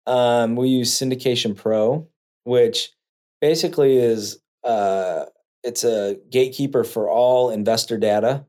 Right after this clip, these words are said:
And, uh, it's where we send out all of our deals from, um, email blast to,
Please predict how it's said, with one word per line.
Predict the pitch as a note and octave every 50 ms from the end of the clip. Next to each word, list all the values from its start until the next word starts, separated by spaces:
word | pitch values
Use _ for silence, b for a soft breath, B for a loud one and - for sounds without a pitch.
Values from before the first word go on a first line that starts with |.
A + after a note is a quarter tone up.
| _ -
And, | G#2+ G#2+ G#2 G2+ G2+ G2 -
uh, | - G2+ G2 G2 G2 G2 G2 F#2+ F#2+ F#2+ F#2+ F#2+ -
it's | - A2+ G#2+ - -
where | B2 A#2+ A#2+ A#2
we | A2+ A2+ A2 G#2+ G#2
send | - - - A#2 A2+ A2
out | A2 A2 A2 G#2+ G#2 G2
all | - F#2+ G#2+ A2+ A#2
of | A2
our | A2 G#2
deals | G2 F#2+ G#2 G2+ G2+ G#2+ A2+ -
from, | - - A#2 A2 A2+ A2+ A#2+ B2+ B2+ B2 - _ _
um, | - G#2+ G2+ G2 G2 G2+ G2
email | G#2+ A2 A2 A2+ A2 G#2+
blast | G#2 G2+ G#2 G#2 G#2 G#2+ G#2+ - - -
to, | G#2+ G2+ G2 G2 F#2+